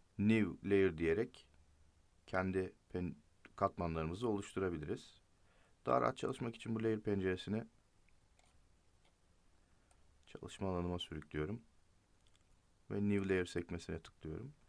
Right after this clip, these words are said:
Gördüğünüz gibi en üst tarafa yeni bir layer açtı. Bu layer'a örneğin yeni bir renk verelim.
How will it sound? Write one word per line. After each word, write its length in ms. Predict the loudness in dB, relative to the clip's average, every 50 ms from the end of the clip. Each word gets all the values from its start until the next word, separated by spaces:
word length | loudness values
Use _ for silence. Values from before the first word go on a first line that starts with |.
| -20 -20 -20 -20 -20 -20 -20 -20 _ _ _ -20 _ _ _ _ _ _ -4
Gördüğünüz 360 | 2 4 4 4 4 2 0 0
gibi 160 | 0 -2 0
en 180 | 0 0 0
üst 160 | 0 -2 -2 -2
tarafa 280 | 0 0 0 0 0
yeni 240 | 2 2 2 2 2
bir 120 | 2 2
layer 180 | 4 4 6 6
açtı. 420 | 4 2 0 -2 -4 -4 -4 -4 -6 -12 -20 -20 _ _ _ _ _ _ _ _ _ _ -20 _ _ _ _ _ _ _ _ -20 -20 -20 -20 -20 _ _ -20 -20 _ _ _ _
Bu 120 | 2 6 6
layer'a 380 | 8 8 8 8 6 6 2 -2 -8 _ _ _ _ _ _ -20 -20 _ _ _ _ _ _ _ _ _ _ -20 -20 _ _ -20 -20 _ _ -20 -20 _ _ _ _ _ 0
örneğin 440 | 2 2 2 2 2 0 0 -2 -4 -12 _ _ _ _ _ -20 -20 -20 -20 _ _ _ _ -20 _ _ _ _ _ -20 _ _ _ _ _ _ _ -4
yeni 280 | 0 2 2 2 2
bir 80 | 2 2
renk 260 | 2 2 2 2 0
verelim. 400 | 0 0 0 0 0 -2 -4 -4